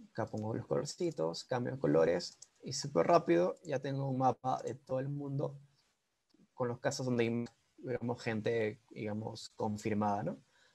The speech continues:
Vemos que en Brasil hay s-, cerca a cinco millones de confirmados, Perú ochocientos mil,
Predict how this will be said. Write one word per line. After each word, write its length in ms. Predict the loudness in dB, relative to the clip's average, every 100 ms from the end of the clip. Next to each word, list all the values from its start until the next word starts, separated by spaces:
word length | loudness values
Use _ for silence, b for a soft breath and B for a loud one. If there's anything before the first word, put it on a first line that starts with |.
| b
Vemos 160 | -8 -2
que 80 | 0
en 60 |
Brasil 280 | 2 4 4
hay 80 | 4
s-, 300 | 2 -4 -6 _ _ _ _ _ _
cerca 760 | -16 -6 -4 -4 -4 -2 -4 -8 _ _ _ _ _ _ _ -6
a 120 | -4
cinco 280 | 0 2 2
millones 560 | 2 2 2 0 -6 -10 _ _
de 100 | -10
confirmados, 840 | -6 -6 -4 0 4 4 2 -2 _ _ _
Perú 160 | -2 0
ochocientos 400 | 0 -2 0 0
mil, 280 | -2 -2